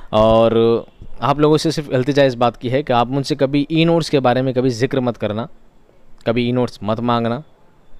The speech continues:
ई नोट्स की कभी डिमांड मत करना। जो भी मिल जाता है आपको वीडियो अपलोड हो जाएंगे, आप वीडियो से पढ़ सकते हैं। ई नोट्स के बारे में भविष्य में इस बारे में सोचेंगे किसका क्या करना है।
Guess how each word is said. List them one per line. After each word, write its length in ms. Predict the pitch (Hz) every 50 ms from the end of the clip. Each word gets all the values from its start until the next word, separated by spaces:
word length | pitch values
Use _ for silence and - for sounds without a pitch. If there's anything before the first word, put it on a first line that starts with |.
| - - - -
ई 40 | 120
नोट्स 240 | 120 127 123 113 -
की 120 | - 113
कभी 180 | 107 120 113 117
डिमांड 420 | 107 104 110 110 110 113 113 104 104
मत 200 | 104 117 120 -
करना। 300 | - 117 110 113 113 139 - - - - - - - - - - - -
जो 140 | 107 123 123
भी 60 | 131
मिल 180 | 135 131 131 127
जाता 280 | 131 127 120 - 135
है 60 | 131 131
आपको 240 | 127 120 - 120 110
वीडियो 280 | 104 110 113 120 123 120
अपलोड 360 | 110 117 - 120 120 117 104
हो 160 | 107 123 135
जाएंगे, 300 | 123 127 117 117 117 123
आप 180 | 120 117 110 110
वीडियो 200 | 110 107 117 110
से 120 | - 110
पढ़ 200 | 107 - 127 127
सकते 260 | 123 123 120 - - 123
हैं। 180 | 120 123 151 - - - - - - - - - - - - - - -
ई 100 | 127 143
नोट्स 220 | 151 147 143 -
के 80 | 156 143
बारे 220 | 131 123 123 123
में 420 | 127 135 135 123 110 - 139 131 113
भविष्य 360 | 120 127 131 127 - 135 127
में 100 | 120 117
इस 80 | 104
बारे 180 | 107 107 104 107
में 80 | 107 101
सोचेंगे 500 | - - 123 127 - 139 135 135 135 127
किसका 320 | 120 127 110 - - 101
क्या 180 | 95 - 113 113
करना 320 | 110 113 110 110 113 113
है। 120 | 110 127